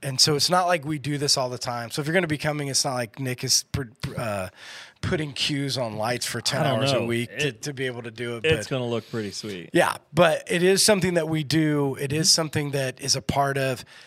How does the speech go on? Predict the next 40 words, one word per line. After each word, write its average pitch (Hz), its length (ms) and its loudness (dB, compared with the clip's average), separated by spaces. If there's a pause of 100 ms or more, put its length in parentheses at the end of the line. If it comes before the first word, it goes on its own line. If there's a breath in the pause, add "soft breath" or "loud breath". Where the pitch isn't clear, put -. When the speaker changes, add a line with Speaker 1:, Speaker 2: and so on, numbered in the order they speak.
(320 loud breath)
Speaker 1:
Nick's 135 380 0
wheelhouse 123 640 0
of 113 120 -6
being 120 220 -2
able 117 260 -4
to 110 180 -4 (160)
creatively 135 720 0
put 131 260 -4
things 123 240 -4
together 110 520 -4
to - 140 -6
Speaker 2:
Mm-hmm. - 160 -2
Speaker 1:
help 117 360 0 (460 loud breath)
that 110 260 -2
process 101 680 0
of 92 540 -4 (1000)
engaging 156 560 -2
people. - 360 -6
'Cause - 120 -4
that's 220 180 4
what 220 60 -4
we're 165 80 -6
trying 147 240 -4
to 113 40 -10
do, 117 220 -10
is 101 140 -10
we're 117 80 -14
trying 147 360 -4
to 165 60 -6
get 131 240 -8
them 117 240 -8
to 101 80 -8
say, 104 460 -4 (540 loud breath)
<sighs> - 560 -6
"That's 127 200 2
something 127 440 2
that 104 120 -6
I 95 100 -2
can 95 160 -10
remember." 85 500 -12